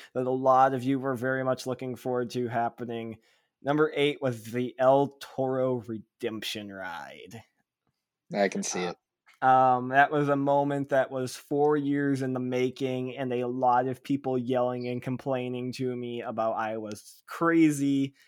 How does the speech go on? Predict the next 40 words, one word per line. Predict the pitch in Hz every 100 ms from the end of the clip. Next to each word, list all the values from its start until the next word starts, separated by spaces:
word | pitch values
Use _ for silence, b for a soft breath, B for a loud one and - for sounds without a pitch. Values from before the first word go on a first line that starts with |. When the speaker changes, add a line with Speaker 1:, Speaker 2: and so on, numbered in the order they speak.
| _ _ _ _ -
Speaker 1:
And | 127 120
so | 135 131
Bryant | 127 135 131 131
and | 135
I | 123 123
had | 123 117 104 -
back | 113 117 -
row | 123 117 113
on | 113 113
El | 110 110
Toro. | - 127 113 107 107 104 104 - _ _ _ _ -
And | 135 127 123 120 117 _ _ b b b _ _
you | 156 156
can | 147 196
go | 196 196
look | 180 180 185
at |
his | 165 165
Twitter | - - 185 180
to | 175 165
see | - 165 156
the | 151 143
exact | 135 127 113 139 160 -
quote | - - 196 190
I | 175 185
said | 180 - 190 208 208 226 b b b -
after | 196 - 196
I | 185
got | 190 185
off, | 190 208 -
because | 156 143 135
I | 139
will | 127
not | 123 131 147
repeat | 131 139 143
it | 143
on | 135 131
this | 135 127
show. | - 135 160 240 220 b b 285 -
Um, | 131 123 120 117 117